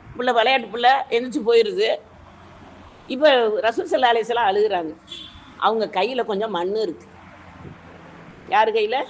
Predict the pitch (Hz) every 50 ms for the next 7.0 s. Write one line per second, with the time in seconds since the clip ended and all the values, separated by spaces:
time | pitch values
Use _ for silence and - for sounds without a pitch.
0 | - - - - - - - - - - - - 208 233 226 233 214 220 220 214
1 | 226 208 202 175 - - - - - - - - - - - - - - - -
2 | - - - - - - - - - - - - - - 247 269 285 285 277 269
3 | 269 269 262 247 240 233 - 240 226 220 196 156 - - - - - - 208 233
4 | 254 262 247 208 202 214 233 262 277 285 277 277 269 269 254 - 247 226 254 262
5 | 269 247 233 240 226 208 202 208 240 285 - - - - - - - - - 233
6 | 262 302 - 349 302 294 302 302 285 311 269 240 269 277 - 285 269 220 175